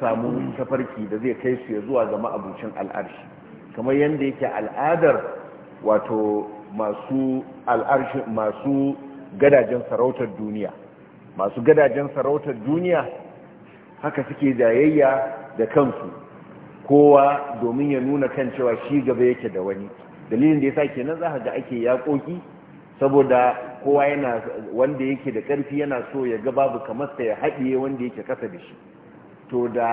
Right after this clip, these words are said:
a cikin halittar, da cikin halitta ta Allah, da akwai wani wanda yake daidai da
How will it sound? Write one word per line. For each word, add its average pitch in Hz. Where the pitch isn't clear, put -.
a 113
cikin 156
halittar, 127
da 113
cikin 151
halitta 123
ta -
Allah, 123
da 110
akwai 147
wani 147
wanda 147
yake 123
daidai 131
da 110